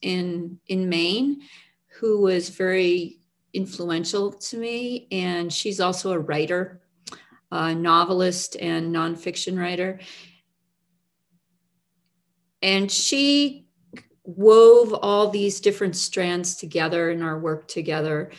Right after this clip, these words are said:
and that really drew me to study at Pacifica Graduate Institute, which has a depth, archetypal,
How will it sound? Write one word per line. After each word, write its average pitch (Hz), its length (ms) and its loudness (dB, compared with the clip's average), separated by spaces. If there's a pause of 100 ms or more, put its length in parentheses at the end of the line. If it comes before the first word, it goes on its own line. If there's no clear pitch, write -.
(400)
and 170 240 -4
that 180 560 -4 (220)
really 170 500 0
drew 165 300 -4
me 156 520 -4 (260)
to 151 300 -2
study 156 460 -4
at - 160 -6
Pacifica 156 480 -10
Graduate 151 480 -4
Institute, 151 720 -6
which 160 200 -8
has 156 300 -6
a 147 180 -4 (180)
depth, - 560 -4 (680)
archetypal, 165 1200 -2